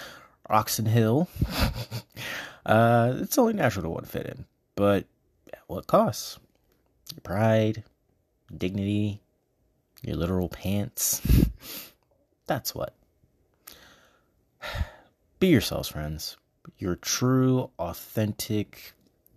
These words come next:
weird, nerdy, strange, awesome selves. Because the fact of the matter is, real attracts real, and vice versa. And after all, when Sandy said, "I like you, SpongeBob,"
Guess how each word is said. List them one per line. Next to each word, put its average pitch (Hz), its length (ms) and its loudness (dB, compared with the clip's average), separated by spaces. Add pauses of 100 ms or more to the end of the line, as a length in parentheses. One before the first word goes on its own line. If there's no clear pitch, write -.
(140)
weird, 107 920 2 (220)
nerdy, 95 680 -2
strange, 90 1080 -4 (200)
awesome - 400 -4
selves. - 460 -12 (720)
Because 87 540 -2 (600)
the - 100 -20
fact 107 200 2
of 98 80 -2
the 90 60 0
matter 92 280 0
is, 85 200 -2
real 90 200 -4
attracts 82 360 -6
real, 80 500 -4
and 73 180 -10
vice - 240 -4
versa. - 320 -12 (1160)
And 87 240 -4 (120)
after - 320 0
all, 104 220 4
when 82 220 -2
Sandy 85 320 -4
said, 101 360 -2 (960)
"I 269 60 4
like 208 220 4
you, 80 60 -6
SpongeBob," 78 520 -6